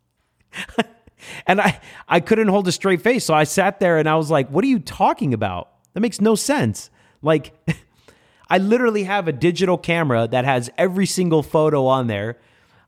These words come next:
I, and I showed him, he goes, he goes, "Yeah, but you could have just bought that." He goes, "Wh-, what the hell's going on? Like, why are people coming out?" I'm like,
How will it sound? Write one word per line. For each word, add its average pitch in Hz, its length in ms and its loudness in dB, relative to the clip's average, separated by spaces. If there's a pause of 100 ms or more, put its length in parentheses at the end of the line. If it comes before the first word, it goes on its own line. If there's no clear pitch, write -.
(100)
I, - 240 -2 (680)
and 160 120 0
I 170 60 2
showed 196 240 0
him, 165 80 2
he 160 100 0
goes, 160 180 0
he 175 80 -2
goes, 151 200 0 (160)
"Yeah, 156 180 2
but 151 140 -2
you 156 120 -2
could 202 160 0
have 165 100 -4
just 135 180 -4
bought 139 260 2
that." 113 200 -2
He 139 80 -4
goes, 135 160 2
"Wh-, 131 240 -6
what 151 200 -2
the 190 100 0
hell's 151 280 0
going 127 260 2
on? 127 220 2
Like, 104 160 -6
why 131 140 0
are 175 100 -2
people 139 480 -8
coming 117 260 -14
out?" 120 120 -14
I'm 135 80 -14
like, - 280 -20